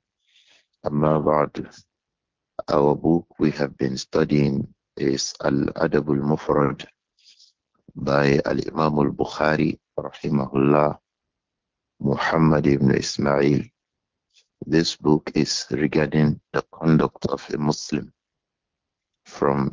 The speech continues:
the very important aspect of this book is that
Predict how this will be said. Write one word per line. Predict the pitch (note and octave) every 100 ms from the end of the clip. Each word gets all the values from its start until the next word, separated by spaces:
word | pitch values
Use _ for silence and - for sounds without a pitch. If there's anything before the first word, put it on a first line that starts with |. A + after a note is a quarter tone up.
| -
the | C2+
very | B1 D2+ E2 E2 D#2
important | C#2+ D#2 - D2+ D2+ -
aspect | D#2 - - D2 -
of | C2+ -
this | D2+ -
book | C#2 C#2 _
is | - - -
that | C2 -